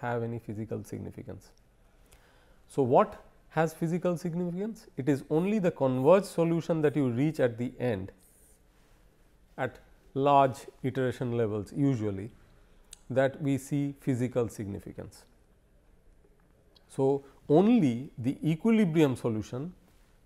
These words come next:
has physical significance, while in parabolic partial differential equations when we solve, all intermediate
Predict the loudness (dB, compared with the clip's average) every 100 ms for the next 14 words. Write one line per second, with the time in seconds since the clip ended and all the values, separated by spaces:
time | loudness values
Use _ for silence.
0 | _ -2 -2 -2 -6 -4 0 0 0 -4
1 | -10 -6 -4 -6 -6 -6 -8 -12 _ _
2 | _ _ 0 4 6 4 -2 -10 _ _
3 | -20 -20 -20 _ _ -6 -4 -4 -6 _
4 | _ 0 4 6 6 4 2 -2 -12 _
5 | _ _ _ _ -20 -20 -10 -4 -2 0
6 | 0 0 -2 -4 -2 -4 -4 -6 -6 -8
7 | -6 -6 -4 -6 0 2 2 -2 -12 _
8 | _ _ _ _ _ _ _ _ 0 6
9 | 8 8 4 0 2 2 4 0 2 2
10 | 2